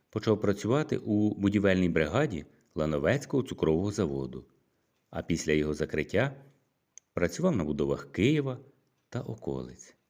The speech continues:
Тернополя, робив оновлення осель односельчан,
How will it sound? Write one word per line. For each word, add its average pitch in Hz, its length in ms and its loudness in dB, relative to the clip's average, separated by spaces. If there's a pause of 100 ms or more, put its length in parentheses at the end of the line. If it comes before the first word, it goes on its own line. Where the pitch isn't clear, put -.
Тернополя, 85 760 -2 (420)
робив 117 640 2 (340)
оновлення 104 640 0
осель 139 420 -4 (380)
односельчан, 82 880 -4